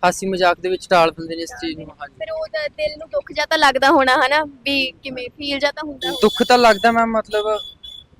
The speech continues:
Speaker 1: ਸਹਾਰਨਾ ਪੈਂਦਾ ਜੀ।
Speaker 2: ਹੂੰ। ਬਿਲਕੁਲ।
Speaker 1: ਹਾਂਜੀ।
Speaker 2: ਤੇ ਇੱਥੇ ਫਿਰ, ਜਿਵੇਂ, ਆਪਾਂ ਕਹਿੰਦੇ ਆ ਵੀ ਹੁਣ ਤੁਹਾਨੂੰ ਕਮਾਈ ਦਾ ਸਾਧਨ ਹੈਗਾ, ਤੁਹਾਡਾ ਚਾਰ ਪੈਸੇ ਬਣ ਜਾਂਦੇ ਨੇ ਤੁਹਾਨੂੰ ਕਿ ਨਹੀਂ?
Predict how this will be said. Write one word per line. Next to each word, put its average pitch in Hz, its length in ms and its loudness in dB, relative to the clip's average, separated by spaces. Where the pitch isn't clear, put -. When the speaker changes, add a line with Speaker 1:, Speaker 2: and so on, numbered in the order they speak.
Speaker 1:
ਸਹਾਰਨਾ 202 760 2
ਪੈਂਦਾ 185 280 2
ਜੀ। 175 100 -4
Speaker 2:
ਹੂੰ। 254 380 -18
ਬਿਲਕੁਲ। 359 400 -16
Speaker 1:
ਹਾਂਜੀ। - 240 -8
Speaker 2:
ਤੇ - 240 -8
ਇੱਥੇ 339 340 -16
ਫਿਰ, 330 160 -16
ਜਿਵੇਂ, 285 220 -12
ਆਪਾਂ 285 360 -14
ਕਹਿੰਦੇ 285 300 -12
ਆ 330 60 -8
ਵੀ 320 100 -4
ਹੁਣ 311 100 -2
ਤੁਹਾਨੂੰ 302 300 -2
ਕਮਾਈ 285 360 4
ਦਾ 285 100 4
ਸਾਧਨ 302 360 4
ਹੈਗਾ, 302 260 2
ਤੁਹਾਡਾ 330 240 0
ਚਾਰ 277 260 2
ਪੈਸੇ 277 320 0
ਬਣ 254 420 -2
ਜਾਂਦੇ 311 280 -2
ਨੇ 320 80 -4
ਤੁਹਾਨੂੰ 311 280 -8
ਕਿ - 100 -10
ਨਹੀਂ? 302 160 -14